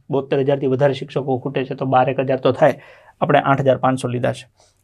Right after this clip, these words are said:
ક્લર્કની સાત હજાર ને પાંચસો જેટલી જગ્યાઓ, એમાં સચિવાલય ક્લર્ક આવી જાય, બિન સચિવાલય ક્લર્ક આવી જાય, જુનિયર ક્લર્ક આવી જાય, સિનિયર ક્લર્ક આવી જાય, ઓફિસ આસિસ્ટન્ટ કહીએ એ આવી જાય, બધા પ્રકારના ક્લર્ક આવી જાય. કોન્સ્ટેબલની બાર હજાર પ્લસ જેટલી જગ્યાઓ છે એ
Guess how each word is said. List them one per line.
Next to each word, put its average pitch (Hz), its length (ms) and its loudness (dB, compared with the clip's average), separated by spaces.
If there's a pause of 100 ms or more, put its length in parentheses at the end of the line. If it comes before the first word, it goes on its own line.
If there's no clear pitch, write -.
(120)
ક્લર્કની 147 360 2
સાત 135 220 0
હજાર 139 180 2
ને 135 120 -4
પાંચસો 131 300 -2
જેટલી 131 240 -2
જગ્યાઓ, 135 380 2
એમાં 131 200 -2
સચિવાલય 131 380 2
ક્લર્ક 135 280 -2
આવી 131 120 2
જાય, 131 120 0
બિન 131 180 0
સચિવાલય 131 380 0
ક્લર્ક 135 260 -2
આવી 131 140 2
જાય, 127 120 2
જુનિયર 131 320 2
ક્લર્ક 131 260 -2
આવી 131 120 2
જાય, 127 140 0
સિનિયર 135 340 0
ક્લર્ક 131 300 -2
આવી 131 140 2
જાય, 127 220 0 (340)
ઓફિસ 135 280 2
આસિસ્ટન્ટ 135 440 0
કહીએ 135 200 6
એ 135 40 8
આવી 135 160 8
જાય, 131 140 4
બધા 131 240 4
પ્રકારના 127 360 0
ક્લર્ક 131 300 0
આવી 131 140 0
જાય. - 160 -4 (600)
કોન્સ્ટેબલની 147 540 2
બાર 135 220 6
હજાર 135 180 2
પ્લસ 139 380 0
જેટલી 135 300 -2
જગ્યાઓ 131 420 0
છે 135 100 -4
એ 135 320 -2